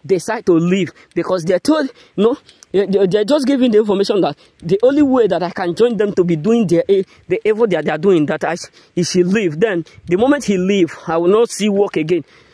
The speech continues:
The moment he leave, that is when God will start to open doors that have never been opened before. So what am I trying to say? And now,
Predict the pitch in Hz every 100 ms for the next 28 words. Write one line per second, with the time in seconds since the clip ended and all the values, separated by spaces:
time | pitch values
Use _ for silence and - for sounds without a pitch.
0 | _ _ 240 302 370 381 220 220 202 285
1 | - 233 220 156 208 170 - 190 185 -
2 | 208 214 - 175 - 190 - 214 214 139
3 | 196 170 147 - - _ _ _ 160 170
4 | 165 190 208 214 175 165 190 196 180 156
5 | - 151 - - - - 294 440 277 294
6 | 254 247 180 226 220 220 269 370 196